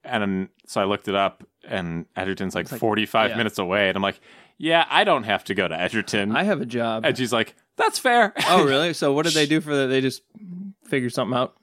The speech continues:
Speaker 1: I don't know. They could have put nobody in. They could have interviewed an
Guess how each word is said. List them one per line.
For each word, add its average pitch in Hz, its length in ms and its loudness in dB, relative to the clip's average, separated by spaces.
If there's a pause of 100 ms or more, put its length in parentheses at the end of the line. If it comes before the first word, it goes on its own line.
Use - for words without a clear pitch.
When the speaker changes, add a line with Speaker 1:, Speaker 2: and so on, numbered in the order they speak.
(260)
Speaker 1:
I 110 120 -4
don't 104 80 0
know. 92 80 0
They 95 100 -2
could 113 120 -4
have 98 100 -4
put 95 240 -2 (220)
nobody 113 460 2
in. 101 140 -2
They 107 120 0
could 139 100 0
have 101 280 -2
interviewed 107 400 0
an 82 160 -4